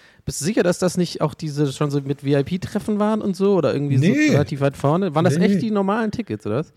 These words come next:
Speaker 2: Ja, ja, das, das fand ich also voll, ich hab dachte, ich, ich hab das mal so, äh, äh, mal so angeschaut.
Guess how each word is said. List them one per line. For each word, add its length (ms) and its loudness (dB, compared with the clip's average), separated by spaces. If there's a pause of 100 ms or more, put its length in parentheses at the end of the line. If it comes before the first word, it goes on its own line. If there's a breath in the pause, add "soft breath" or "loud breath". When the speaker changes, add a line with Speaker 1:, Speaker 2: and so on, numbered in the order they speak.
(160)
Speaker 2:
Ja, 100 0
ja, 200 4
das, 260 -8
das 160 -4
fand 160 2
ich 40 2
also 140 -2
voll, 200 0
ich 80 -10
hab 80 -10
dachte, 240 -2
ich, 200 -12
ich 120 -10
hab 100 -4
das 220 -2
mal 240 2
so, 280 2
äh, 340 -2 (1000 soft breath)
äh, 160 -2 (140)
mal 120 -2
so 120 -2
angeschaut. 720 0